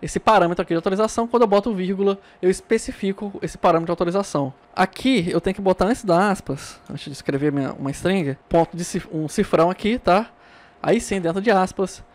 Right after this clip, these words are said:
eu escrevo barrier, desse jeito aqui, tá? Barrier é justamente a chave de acesso que você vai usar, é onde você coloca a chave de acesso.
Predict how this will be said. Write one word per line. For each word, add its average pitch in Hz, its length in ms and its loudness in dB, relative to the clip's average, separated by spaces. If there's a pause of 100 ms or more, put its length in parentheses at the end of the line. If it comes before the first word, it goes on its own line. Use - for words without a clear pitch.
(580)
eu 165 140 2
escrevo 160 600 2 (400)
barrier, 175 600 4 (960)
desse - 260 -6
jeito 180 220 0
aqui, 190 180 -2
tá? 190 260 2 (800)
Barrier 175 440 4
é 170 420 4
justamente 160 840 -2
a 147 100 -2
chave 190 400 -4
de 165 80 -4
acesso - 380 -6
que - 40 -20
você - 120 -8
vai 147 100 4
usar, 170 320 4
é 156 60 -6
onde 147 120 -6
você 151 120 -12
coloca 156 280 -2
a 147 40 -8
chave 147 160 -6
de 170 60 -2
acesso. 202 380 -2